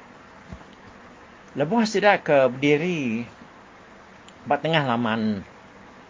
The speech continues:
semak pelabuh mutiaknya tadi dia, dia ada tapan suat anak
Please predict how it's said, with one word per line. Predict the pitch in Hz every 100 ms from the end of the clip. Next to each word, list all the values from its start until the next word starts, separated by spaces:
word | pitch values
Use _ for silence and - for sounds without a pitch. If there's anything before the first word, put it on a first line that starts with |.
| - - -
semak | - - 147 120
pelabuh | 120 107 131 123 - -
mutiaknya | 117 - 151 120 110
tadi | 95 104
dia, | 95 101
dia | 131 190 196
ada | 165 143 - - - - - - - - - - - -
tapan | 190 190 139 98 85
suat | - 190 240 -
anak | 147 208